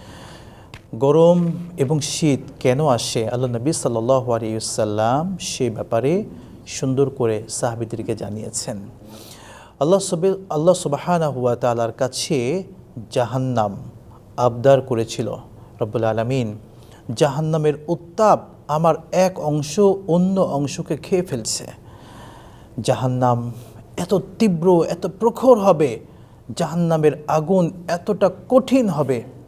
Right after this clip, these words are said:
সেটা চিন্তার বাইরে। জাহান্নামের সেই প্রখর তীব্রতা, সেটারই বড় দুটি নিদর্শন হচ্ছে শীত এবং গ্রীষ্ম অর্থাৎ গরম। দর্শক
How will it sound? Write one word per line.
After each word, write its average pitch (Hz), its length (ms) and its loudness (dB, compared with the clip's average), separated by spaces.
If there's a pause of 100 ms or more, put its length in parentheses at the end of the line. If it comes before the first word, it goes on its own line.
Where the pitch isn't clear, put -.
(400)
সেটা - 240 -10
চিন্তার 120 460 -2
বাইরে। 98 380 -8 (800)
জাহান্নামের 131 540 0
সেই 131 300 -4
প্রখর 131 640 0 (160)
তীব্রতা, 135 640 2
সেটারই 202 600 2
বড় 135 340 4
দুটি 160 280 -2
নিদর্শন 127 520 -2
হচ্ছে 190 500 2 (340)
শীত - 460 0 (540)
এবং 117 360 -4 (340)
গ্রীষ্ম 120 420 -2
অর্থাৎ 117 300 -2
গরম। 110 400 2 (580)
দর্শক 123 260 -2